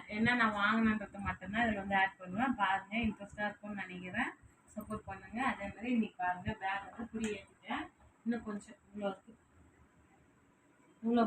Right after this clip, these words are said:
புடி இருக்குங்க. இது மட்டும் இப்ப நைட்டுக்கு நான் ஏத்திட்டு படுத்துடுவேன். அதுக்கப்புறமா நாளைக்கு எழுந்துச்சி ஃபினிஷிங் மட்டும் பண்ணி திருப்பி எடுத்துன்னு போய் கொடுத்துட வேண்டியதுதாங்க. இதுதான் இன்னைக்கு வேலை. யாருக்குமே எதனா டவுட்னாக்கா கண்டிப்பா கேளுங்க. ஆ, கிளியர் பண்றேன் நான் முடிஞ்ச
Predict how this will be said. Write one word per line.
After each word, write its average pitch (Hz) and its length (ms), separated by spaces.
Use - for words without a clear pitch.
புடி 240 220
இருக்குங்க. 202 340
இது 233 200
மட்டும் 220 240
இப்ப 247 160
நைட்டுக்கு 208 320
நான் 202 160
ஏத்திட்டு 220 360
படுத்துடுவேன். 208 500
அதுக்கப்புறமா 247 520
நாளைக்கு 220 300
எழுந்துச்சி 277 360
ஃபினிஷிங் 247 520
மட்டும் 226 300
பண்ணி 233 220
திருப்பி 226 320
எடுத்துன்னு 208 240
போய் 196 140
கொடுத்துட 185 320
வேண்டியதுதாங்க. 175 500
இதுதான் 208 300
இன்னைக்கு 196 340
வேலை. 190 260
யாருக்குமே 214 380
எதனா 208 200
டவுட்னாக்கா 208 560
கண்டிப்பா 196 300
கேளுங்க. 196 320
ஆ, 190 80
கிளியர் 220 300
பண்றேன் 190 300
நான் 185 180
முடிஞ்ச 190 220